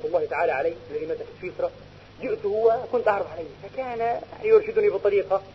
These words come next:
أن أقرأ ب-، بعض المجالات الأخرى في الفكر الإسلامي وإلى آخره، لكنني مغرم بالتصوف،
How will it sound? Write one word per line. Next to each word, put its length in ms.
أن 100
أقرأ 320
ب-، 200
بعض 200
المجالات 340
الأخرى 280
في 160
الفكر 140
الإسلامي 640
وإلى 380
آخره، 380
لكنني 560
مغرم 400
بالتصوف، 340